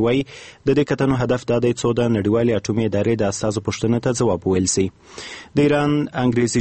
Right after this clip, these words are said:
ژبې چینل پریس ټي وي هم د کمالوندي خبرې نقل کړې چې وایي، ایران چمتو دی د نړیوالې اټومي ادارې د استازو ټولو پوښتنو ته ځواب ووایي. د ویلي چې شاید دا یو ورځنی خبري تمدید هم سي. د اټومي ادارې نړیواله اداره کوشش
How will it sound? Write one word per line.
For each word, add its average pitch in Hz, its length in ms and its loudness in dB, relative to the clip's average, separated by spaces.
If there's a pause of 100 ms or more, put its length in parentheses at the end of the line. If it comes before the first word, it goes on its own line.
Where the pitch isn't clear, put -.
ژبې 127 340 0
چینل 120 400 0
پریس 120 180 0
ټي 110 140 2
وي 113 160 2
هم 117 180 0
د 117 200 0
کمالوندي 104 460 0
خبرې 110 300 0
نقل 98 240 -4
کړې 139 180 2 (100)
چې - 120 0
وایي، 143 300 2
ایران 139 360 0
چمتو 127 300 0
دی 135 100 4
د 131 220 0 (120)
نړیوالې 120 420 2
اټومي 110 280 0
ادارې 107 300 0
د 95 120 0
استازو 127 360 0 (460)
ټولو 175 240 2
پوښتنو 117 360 0
ته 131 140 2
ځواب 92 240 0
ووایي. 92 240 2 (680)
د 147 100 4
ویلي 156 220 4
چې - 180 -2
شاید 139 280 2
دا 127 160 2
یو 117 140 2
ورځنی 110 420 0 (220)
خبري 110 340 0
تمدید 113 400 0
هم 92 160 -2
سي. 98 120 2 (260)
د - 100 2
اټومي 113 260 0
ادارې 107 340 0
نړیواله 107 360 0 (100)
اداره 101 300 -2
کوشش 120 240 -2